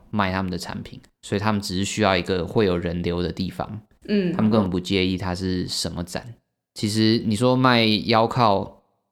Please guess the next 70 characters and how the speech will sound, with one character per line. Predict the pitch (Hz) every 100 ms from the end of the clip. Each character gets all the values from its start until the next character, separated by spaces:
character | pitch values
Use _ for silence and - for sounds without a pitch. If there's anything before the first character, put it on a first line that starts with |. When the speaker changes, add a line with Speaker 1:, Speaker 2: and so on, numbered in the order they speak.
| _ _
Speaker 1:
可 | -
能 | 104
也 | 110 110
有 | 101
一 | 107
部 | 123
分 | 120 123 110
是 | 120
要 | 113
卖 | 113 101
给 | 98 95 76 - - _ _ -
年 | 110 107 117
纪 | 131
稍 | - 117 120
长 | 90 92
的 | 95
人。 | 69 - - _ _ -
那 | 127 123
像 | 117 139 117 107 101 101 - _
不 | -
管 | 123 98
是 | 113
B | 120 117
to | 110
B | 92 110
的 | 110
展、 | 95 98 58 - -
B | 110
to | 107
C | 95 107
的 | 101
展， | - 90 110 - _ _
有 | - 135
一 |
些 | 139 147 147
可 | 127
能 | 98
是 | 123
传 | - 95 107
产 | - -
啊 | 107
或 | 98 101
什 | -
么 | -
的， | 71 - _ _ _ _ _
就 | - 113
还 | 98
蛮 | 92 95
容 | 98 101
易 | 104
出 | 101 101
现 | 104 101 92 - - _ _ _
里 | - 98
面 | 95 113 101
的 | 95 98
逛 | - 107
展 | 98 90
的 | 90
人 | - 98
都 | 92 98
是 | 104
一 | 98
些 | 92 98
年 | 92 92
纪 | 92 98
比 |
较 | 92
大 | 87 90 -
的 | -
人。 | 120